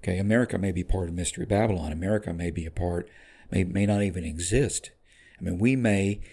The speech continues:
be seeing the, the starting points of the destruction of the United States.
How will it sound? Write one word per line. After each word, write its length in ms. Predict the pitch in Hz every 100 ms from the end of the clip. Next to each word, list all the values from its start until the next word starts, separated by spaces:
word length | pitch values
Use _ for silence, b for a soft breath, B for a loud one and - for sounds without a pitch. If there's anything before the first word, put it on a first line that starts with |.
| B B -
be 160 | 98
seeing 440 | 90 - 107 101 90
the, 200 | 87 85
the 180 | -
starting 420 | 85 - 110 131 107
points 380 | 101 78 85
of 160 | - 107
the 100 | 92
destruction 600 | 87 - - 113 - 85
of 440 | - 107 98 82 -
the 80 |
United 420 | 87 85 82 80 -
States. 600 | - 120 120 - -